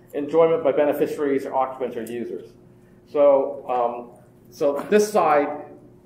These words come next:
this side is much more, um, in the construction of things that you can actually see. Um, this kind of reflects the idea of, again,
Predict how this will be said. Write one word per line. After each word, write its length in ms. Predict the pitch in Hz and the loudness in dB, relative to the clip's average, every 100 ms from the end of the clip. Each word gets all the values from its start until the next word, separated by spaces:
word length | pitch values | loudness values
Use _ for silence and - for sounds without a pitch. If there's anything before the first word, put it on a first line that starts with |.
| - | -6
this 240 | 175 208 - | -4 -2 0
side 540 | 170 156 151 156 156 | 2 2 0 -4 -8
is 220 | 156 139 | -8 -6
much 300 | 151 170 170 | -4 -6 -4
more, 760 | 165 151 151 151 147 143 147 - - - _ - - _ - | -8 -6 -4 -2 -2 -4 -6 -16 -20 -20 _ -20 -20 _ -10
um, 560 | 139 127 127 127 127 - | -4 0 -2 -4 -12 -8
in 260 | 185 165 147 | -4 -2 -2
the 260 | 139 131 - | -4 -4 -6
construction 1000 | 160 - - 185 185 - 156 135 135 139 - - - - - - 160 | -14 -8 -2 -2 -2 -2 -2 -2 -4 -8 -16 -20 -20 -20 -20 -14 -8
of 180 | - | -2
things 240 | 185 180 175 | 0 0 0
that 80 | 160 | -2
you 80 | |
can 100 | 151 156 | -2 -2
actually 320 | 156 147 135 | -4 -8 -10
see. 640 | - 214 208 220 214 - - - - - - _ - - - | -6 -4 -2 -4 -6 -12 -20 -20 -20 -20 -20 _ -20 -20 -10
Um, 480 | 135 131 127 131 - - - 180 | -4 -2 -2 -4 -14 -20 -6 2
this 360 | 226 226 - - - - _ - | 2 2 -4 -12 -20 -20 _ 0
kind 200 | 170 160 | 4 4
of 60 | |
reflects 480 | 156 151 170 165 165 | 4 2 4 2 2
the 140 | 156 156 | 0 4
idea 560 | 143 143 160 170 160 | 4 2 0 4 4
of, 240 | 147 139 131 | 4 0 0
again, 520 | 156 151 147 - | 0 0 -4 -10